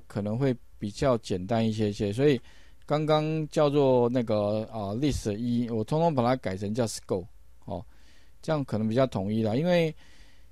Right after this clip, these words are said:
如果你那个名称，哈，那个 list 里名-，变数名称，当然你可以取一个自己习惯的东西啦，哈，是自己习惯的名称。好，那全部都改完了。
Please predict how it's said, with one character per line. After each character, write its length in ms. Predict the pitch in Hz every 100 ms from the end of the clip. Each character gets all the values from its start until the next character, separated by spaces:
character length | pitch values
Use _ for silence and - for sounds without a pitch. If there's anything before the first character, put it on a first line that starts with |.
| - -
如 180 | 143 175
果 260 | 190 165 147
你 500 | 135 123 120 123 135 - -
那 100 | 196
个 80 | 160
名 240 | 135 156
称， 340 | - 170 165 156
哈， 260 | 131 104 135
那 100 | 170
个 100 | 160 - - 165
list 260 | 208 - 143
里 180 | 127 131
名-， 340 | 135 139 147 -
变 140 | 226 214
数 120 | 208
名 160 | 180
称， 120 | 175 175
当 120 | 185
然 100 | 165
你 80 | 127
可 100 | 165
以 120 | 156
取 280 | - - 110
一 80 |
个 80 | 120 120
自 160 | 220
己 120 | 151
习 240 | 117 - 123
惯 220 | 151 131
的 80 | 120
东 160 | 117
西 160 | 117 113
啦， 220 | 101 90
哈， 260 | 98 98 117
是 400 | - - - 165
自 160 | 170 180
己 60 |
习 160 | 131 139
惯 140 | 156
的 40 | 131
名 220 | 110 113
称。 260 | 127 110 110 - - - - - - - -
好， 300 | 131 170 175
那 280 | 170 160 151
全 220 | - 147
部 100 | 156
都 80 | 143
改 180 | 104
完 220 | 92 85 90
了。 160 | 92